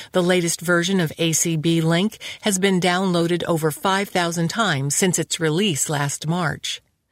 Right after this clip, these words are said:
It provides access for I O S device users to a wide variety of A C B information and programming. We have an Android version under development, and we are anticipating its release in the fall.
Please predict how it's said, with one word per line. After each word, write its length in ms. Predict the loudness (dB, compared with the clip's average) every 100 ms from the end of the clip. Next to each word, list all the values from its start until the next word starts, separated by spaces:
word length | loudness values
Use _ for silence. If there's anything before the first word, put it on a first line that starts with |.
| -12 -12 -8 0
It 160 | 0
provides 520 | 2 -2 0 0 -2 -2
access 500 | -2 -2 -2 -2 -2
for 300 | -2 -2 -4 -4
I 320 | -2 0 0 -2
O 200 | -2 -2
S 240 | -2 -2 -2
device 500 | -2 0 -2 -2 -2
users 400 | -2 -2 -2 -4 -8 -12 -2
to 180 | 2 2
a 60 |
wide 400 | 2 2 2 0
variety 560 | 0 0 2 2 0 0
of 100 | 0
A 160 | 0 0
C 240 | 0 0
B 240 | 0 -2 -4
information 720 | -2 -2 0 0 0 0 0
and 140 | -2
programming. 720 | -2 -2 -2 -4 -4 -6 -6 -10 _ _ _ -16 -12 0
We 160 | 2 4
have 240 | 2 0
an 160 | 0 -2
Android 500 | -2 2 2 2 2
version 320 | 2 0 2 2
under 220 | 2 2
development, 580 | 0 0 -2 -2 -4 -4 -12 -6
and 120 | 0
we 160 | 4 4
are 100 | 4
anticipating 680 | 0 0 0 0 0 2 0
its 200 | -2 -2
release 460 | 0 2 2 0
in 100 | 0
the 80 | 0
fall. 560 | 0 0 0 -2 -8